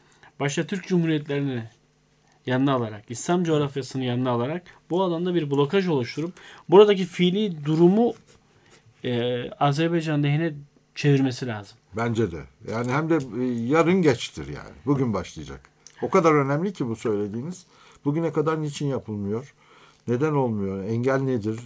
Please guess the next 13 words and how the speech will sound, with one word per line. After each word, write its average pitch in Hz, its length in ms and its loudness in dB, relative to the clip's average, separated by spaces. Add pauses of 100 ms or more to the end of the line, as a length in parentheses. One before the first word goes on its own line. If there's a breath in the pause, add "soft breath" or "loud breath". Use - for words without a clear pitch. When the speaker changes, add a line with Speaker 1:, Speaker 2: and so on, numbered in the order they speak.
Speaker 2:
Bilemiyoruz. 120 800 -2 (420 loud breath)
Yani 131 320 2
bu 147 140 4
engelleri 139 480 2
aşmak 131 440 -6
durumundadır. 123 640 -2
Bakınız, 120 460 -8 (100)
e, 107 260 -6
Azerbaycan'ın 123 840 -2
da 104 160 -4
başında, 101 560 -8 (540 loud breath)
e, 113 40 -4 (1200)
bizim 110 320 -6